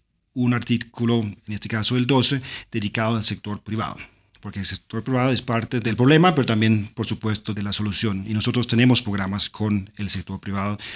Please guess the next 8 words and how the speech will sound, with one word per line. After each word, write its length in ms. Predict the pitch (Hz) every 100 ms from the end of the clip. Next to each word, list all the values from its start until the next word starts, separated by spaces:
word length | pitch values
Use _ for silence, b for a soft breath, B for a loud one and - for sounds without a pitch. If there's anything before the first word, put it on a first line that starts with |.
| B
a 120 | - 104
través 360 | 101 101 98
del, 340 | 101 95 87 87
del 120 | 95
Pacto 320 | - 92 107
Global, 480 | 98 90 92 95 87
eh, 320 | 104 98 92 87
acá. 400 | - - 95 -